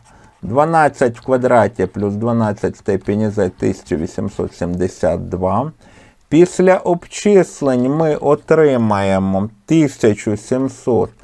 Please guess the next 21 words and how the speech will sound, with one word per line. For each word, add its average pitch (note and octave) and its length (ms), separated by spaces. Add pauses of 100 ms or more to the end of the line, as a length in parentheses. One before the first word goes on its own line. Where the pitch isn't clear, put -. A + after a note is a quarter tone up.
(340)
двадцять G2 800
вісім, G3+ 680 (840)
а A2+ 140 (120)
це A2 320
дванадцять G2 880
в - 60
третьому, G3+ 840
отже, G#2 440
Z C3 280
дорівнює G#2 840 (140)
три. G#2+ 200 (1300)
Трійка A#2+ 480
чисел, - 480 (120)
яка - 400 (120)
задовольняє F2+ 1000 (840)
один, C#3 560 (140)
два, A2 300 (140)
три. - 260
Ну, G#3 180 (120)
так D3 240
складено A#2+ 640